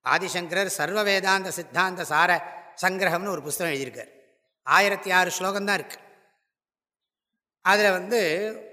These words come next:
"What is the subject matter of this book?" அப்படின்னு சொல்லிவிடுறார். இந்த புஸ்தகத்துல சப்ஜெக்ட் மேட்டர் என்ன,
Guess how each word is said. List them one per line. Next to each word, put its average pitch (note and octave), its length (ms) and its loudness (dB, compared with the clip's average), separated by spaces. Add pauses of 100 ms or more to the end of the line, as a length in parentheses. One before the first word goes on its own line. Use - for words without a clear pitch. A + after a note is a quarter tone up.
(640)
"What F3 200 4
is A#3 180 -4
the G3 240 0
subject G#3+ 340 -6
matter G3 260 -2
of G3+ 160 4 (140)
this D#3+ 240 -8 (300)
book?" A3 440 -2
அப்படின்னு F#3 240 -6
சொல்லிவிடுறார். F3+ 640 -4 (1160)
இந்த E3+ 320 -4
புஸ்தகத்துல A3+ 680 0
சப்ஜெக்ட் F3 420 -2
மேட்டர் F3 280 -2
என்ன, C3+ 280 -4